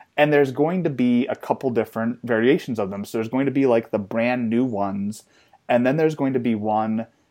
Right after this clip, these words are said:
that is new. It's not the iPhone ten, but it's kind of sitting in that spot of the year-old phone. Uh, so it's gonna be a little lower price point. It won't have all the upgraded internals and chips and all that stuff. A-, and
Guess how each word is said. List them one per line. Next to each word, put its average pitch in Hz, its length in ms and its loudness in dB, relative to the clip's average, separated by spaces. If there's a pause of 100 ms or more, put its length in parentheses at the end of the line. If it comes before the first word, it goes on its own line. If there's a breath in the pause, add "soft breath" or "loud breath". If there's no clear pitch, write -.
(180)
that 120 180 2
is 107 180 4
new. 127 380 4
It's 110 220 -6
not 131 240 0
the - 60 -2
iPhone 120 500 -2
ten, 131 400 -2
but 113 120 0
it's 117 160 -4
kind 185 400 -4
of 139 260 0 (100)
sitting 147 460 -2
in 123 200 -4
that 107 240 -4
spot 123 520 -4
of 107 480 0 (460)
the 123 120 4
year-old 117 560 6
phone. 117 440 0 (120)
Uh, 107 240 2
so 117 180 2
it's 110 100 -2
gonna 117 120 2
be 110 120 2
a 104 40 2
little 117 240 4
lower 107 240 4
price 160 320 2
point. 135 460 -4 (340 soft breath)
It 123 160 2
won't 123 220 2
have 107 180 0
all 123 240 8
the 120 100 6
upgraded 110 580 4
internals 110 600 2
and 95 160 -6
chips - 460 0
and 101 180 -4
all 107 200 4
that 101 240 2
stuff. - 360 -6 (520 soft breath)
A-, 147 200 2
and 151 360 2